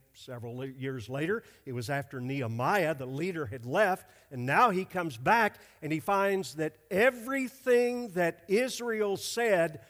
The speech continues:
"We will do. We'll make a covenant and we will do these things," every one of those things they had gone back on. A marvelous time of rededication, of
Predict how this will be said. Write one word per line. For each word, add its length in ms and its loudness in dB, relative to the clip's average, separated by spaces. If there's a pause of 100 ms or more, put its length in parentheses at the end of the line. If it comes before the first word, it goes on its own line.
(160)
"We 320 4
will 260 8
do. 460 8 (1600)
We'll 220 8
make 240 8
a 100 2
covenant 520 2
and 160 0
we 140 0
will 200 2
do 220 -2
these 300 -6
things," 380 -4
every 320 -4
one 240 -4
of 100 -4
those 340 -10
things 420 -8 (300)
they 180 -4
had 200 -8
gone 240 -8
back 320 -8
on. 140 -14 (2000)
A 40 -18
marvelous 500 -4
time 300 -4
of 120 -6
rededication, 880 -6
of 160 -10